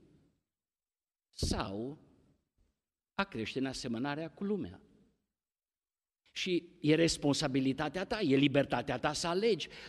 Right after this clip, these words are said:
dar după ce ai ales, nu mai ai libertatea să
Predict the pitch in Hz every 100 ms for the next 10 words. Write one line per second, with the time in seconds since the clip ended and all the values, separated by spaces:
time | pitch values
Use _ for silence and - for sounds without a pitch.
0 | 143 151 139 143 175 156 147 165 135 131
1 | 156 208 120 - - - - _ _ _
2 | _ _ _ _ _ _ _ 120 143 139
3 | 123 117 113 107 110 110 101 104 127 123
4 | 120 - 117 107 104